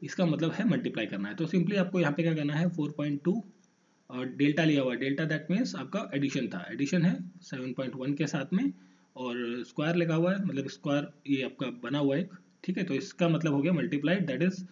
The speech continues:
with the five, फ़ाइव के साथ multiply करेंगे, इसको, इसको multiply करेंगे आप, ठीक है, और फिर इसके साथ ऐड कर देंगे तो आएगा थर्टी नाइन पॉइंट सेवन। तो यहाँ पर correct answer हो जाता है ऑप्शन number three। ये क्या है, two by five,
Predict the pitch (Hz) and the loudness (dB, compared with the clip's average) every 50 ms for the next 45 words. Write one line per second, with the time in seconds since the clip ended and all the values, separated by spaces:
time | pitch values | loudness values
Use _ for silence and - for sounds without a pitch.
0 | - - _ _ _ _ - 127 120 143 214 226 185 - - - - 90 - - | -16 -20 _ _ _ _ -8 -6 -6 -4 -4 -6 -6 -4 -4 -4 -4 -4 -6 -6
1 | - 123 120 - - 165 160 151 139 - 139 127 127 143 143 151 156 156 165 165 | -6 -6 -6 -4 -2 -2 -2 -2 -2 -2 -2 -2 0 0 0 2 2 2 2 2
2 | 180 185 214 - - - - - - 165 165 - - 151 147 139 139 151 143 - | 2 2 0 -2 -8 -10 -4 0 0 2 2 2 0 0 0 2 0 0 0 2
3 | 156 156 143 - 160 160 160 160 175 196 - - - - _ - - - _ _ | 0 0 2 4 4 4 4 4 2 0 0 -6 -14 -18 _ -20 -20 -20 _ _
4 | _ _ _ _ _ _ _ _ _ _ _ _ _ _ _ _ _ _ - - | _ _ _ _ _ _ _ _ _ _ _ _ _ _ _ _ _ _ -4 -4
5 | 185 170 - 151 139 - - 123 123 139 - - - - 190 185 156 127 - 156 | -2 0 0 -2 -2 -4 -4 -4 -4 -4 -6 -8 -4 0 0 2 2 2 0 0
6 | - 147 139 139 123 139 156 160 156 143 143 160 160 170 170 180 151 139 139 156 | 0 0 -2 0 0 0 0 0 0 0 2 2 2 2 2 2 2 2 2 2
7 | 180 175 139 - - 139 139 131 127 - 120 117 101 - - 127 131 180 226 208 | 0 0 -2 -2 -2 -2 -2 -2 -4 -6 -6 -8 -8 -8 -6 -6 -4 -4 -4 -6
8 | 180 - - 135 123 117 147 139 151 147 147 143 147 143 147 151 147 143 160 147 | -8 -10 -10 -8 -6 -6 -4 -4 -4 -2 0 0 0 0 -2 -2 -2 -2 -2 -2
9 | 135 135 135 135 175 196 - 127 - - - 131 120 113 131 185 196 - - - | -2 -2 -4 -4 -4 -6 -6 -8 -10 -10 -10 -10 -8 -6 -6 -6 -6 -8 -8 -10
10 | - - - _ _ _ _ _ _ _ _ _ - 156 160 175 175 180 180 165 | -10 -10 -12 _ _ _ _ _ _ _ _ _ 0 4 4 4 6 4 4 2
11 | 160 190 - - - - - _ - 165 160 165 160 156 160 139 107 95 - | 2 0 -2 -4 -10 -16 -10 _ 2 4 4 4 4 2 0 -2 -4 -6 -8